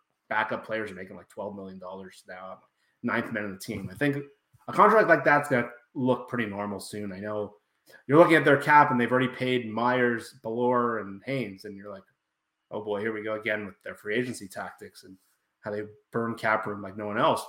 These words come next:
But I, I'm not that worked up about Bellore. I know a lot of people were.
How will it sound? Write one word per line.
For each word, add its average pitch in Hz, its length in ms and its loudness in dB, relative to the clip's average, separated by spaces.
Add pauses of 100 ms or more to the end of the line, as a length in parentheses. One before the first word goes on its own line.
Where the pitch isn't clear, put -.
(120)
But 123 360 2 (1600)
I, 170 240 2
I'm 180 160 4
not 151 340 6
that 104 360 -6 (120)
worked 117 340 -8
up 87 140 -12
about 90 280 -14
Bellore. 98 320 -10
I 104 60 -8
know 110 200 -4
a 101 80 -4
lot 98 180 -8
of 92 80 -16
people 104 240 -12
were. 95 600 -14